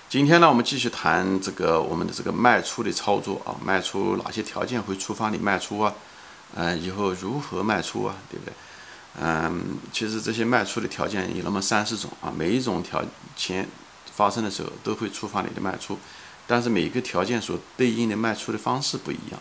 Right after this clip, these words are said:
啊。前面，呃，两集我谈到了，第一集谈到的时候是说，呃，也是最常见的一种，对吧？就是公司本质发生了变化，以前的买入和持有的理由不，不再成立了，或者是你当初买入的时候的那个错误，就，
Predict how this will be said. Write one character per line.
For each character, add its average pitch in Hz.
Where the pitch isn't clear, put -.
啊。 -
前 -
面， 110
呃， 87
两 80
集 87
我 87
谈 -
到 87
了， -
第 98
一 107
集 104
谈 78
到 85
的 -
时 82
候 80
是 -
说， 87
呃， 76
也 65
是 -
最 110
常 80
见 104
的 90
一 87
种， 80
对 76
吧？ -
就 -
是 -
公 98
司 101
本 -
质 92
发 95
生 98
了 95
变 113
化， 90
以 -
前 92
的 101
买 78
入 95
和 90
持 -
有 90
的 -
理 85
由 73
不， 95
不 90
再 107
成 87
立 127
了， 85
或 117
者 101
是 113
你 95
当 113
初 113
买 82
入 104
的 98
时 85
候 87
的 90
那 95
个 95
错 -
误， 87
就， -